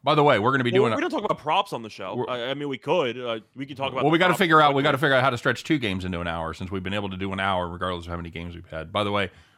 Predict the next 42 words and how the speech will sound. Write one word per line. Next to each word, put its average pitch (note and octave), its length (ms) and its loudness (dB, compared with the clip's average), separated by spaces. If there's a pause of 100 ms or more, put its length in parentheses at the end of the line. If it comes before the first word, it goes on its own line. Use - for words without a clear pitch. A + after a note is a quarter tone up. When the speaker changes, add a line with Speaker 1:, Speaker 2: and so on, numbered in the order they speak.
(100)
Speaker 1:
we F#2 80 -6
are G#2 100 2
gonna A2+ 140 -4
be G2+ 100 -4
doing G2+ 160 -2
our F2+ 120 -2
N F#2 120 -4
F F#2 120 -6
L F2+ 100 -6
show F2 180 -10
right F2 300 -4
after F2 260 -8
this E2+ 220 -12
one, F2 100 -16
so D#2 140 -14
stay F2 220 -10
tuned. F2+ 320 -10 (420)
If F2 100 -12
you G2 60 -8
got F#2 140 -2
a F2+ 40 -8
nice F2+ 240 -6
leisurely F2+ 380 -10
Friday F2+ 340 -4
afternoon, F2 520 -10 (120)
uh, C#2+ 280 -16
planned, D#2+ 420 -12 (840)
make E2+ 200 -14
us E2+ 100 -16
part D2 240 -10
of D2+ 80 -14
it, - 100 -14 (120)
'cause F2+ 160 -12
we're E2+ 100 -10
gonna E2+ 100 -8
be E2 180 -10
breaking E2+ 360 -10
down D#2+ 220 -10
both E2 260 -14
of D#2+ 60 -16
those E2+ 200 -14
games E2+ 360 -14